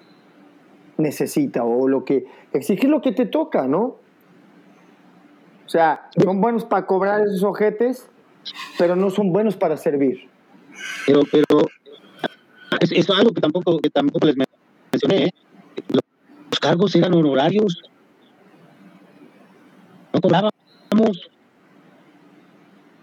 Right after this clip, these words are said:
Speaker 2: Ninguno de nosotros gene-, recibía un centavo. Modificaron los estatutos para ga-, para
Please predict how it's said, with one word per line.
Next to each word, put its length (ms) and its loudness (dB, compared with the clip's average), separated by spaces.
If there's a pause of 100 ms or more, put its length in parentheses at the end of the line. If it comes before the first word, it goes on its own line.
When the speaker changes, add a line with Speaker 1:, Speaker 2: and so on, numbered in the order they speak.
(320)
Speaker 2:
Ninguno 300 4
de 120 2
nosotros 380 0
gene-, 280 0 (320)
recibía 420 0
un 100 -2
centavo. 280 -2 (2750)
Modificaron 580 2
los 140 0
estatutos 460 -2
para 120 -2
ga-, 180 0
para 180 -2